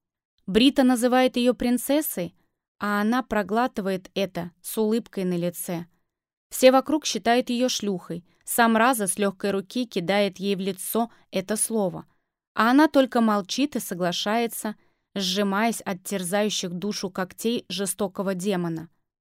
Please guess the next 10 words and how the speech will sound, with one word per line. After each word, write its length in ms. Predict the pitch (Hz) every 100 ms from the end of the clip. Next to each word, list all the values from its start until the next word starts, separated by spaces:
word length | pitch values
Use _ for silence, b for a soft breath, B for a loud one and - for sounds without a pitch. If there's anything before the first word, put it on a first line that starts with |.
| _ _ _ _
Вэл 300 | 208 262 269
знала, 400 | 233 285 330 214
что 240 | - 196
обманывается. 800 | 190 202 233 214 165 156 - 180 - _ _ _ _ _ 208
Никаким 480 | 202 214 - 247
согласием 840 | 269 - 196 190 247 - 180 170 -
никогда 720 | 190 208 190 208 180 175 185
и 80 | 185
не 180 | 196 208
пахло. 540 | 196 226 - 175 175